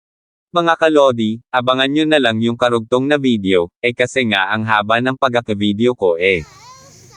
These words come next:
Yun lang po muna mga kalodi. Watch out for the next video.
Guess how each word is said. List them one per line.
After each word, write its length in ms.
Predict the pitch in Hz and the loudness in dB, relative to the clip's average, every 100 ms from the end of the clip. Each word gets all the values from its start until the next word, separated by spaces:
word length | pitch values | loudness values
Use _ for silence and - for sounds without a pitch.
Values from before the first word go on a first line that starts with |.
| - 175 | -8 0
Yun 160 | 170 | 2
lang 240 | 165 175 170 | 2 0 2
po 160 | 170 | 2
muna 320 | 156 143 127 | 4 2 2
mga 320 | 120 123 127 131 | 0 0 0 0
kalodi. 720 | 143 120 92 85 104 98 73 - - - - 170 | 2 2 2 0 -2 -4 -6 -16 -20 -20 -6 0
Watch 240 | 160 - | 0 2
out 160 | 165 160 | 0 0
for 240 | 151 143 | 0 2
the 160 | 131 123 | 2 0
next 320 | 123 127 - | 0 -4 -8
video. 720 | 117 107 90 92 104 98 73 | -4 -2 0 2 4 2 0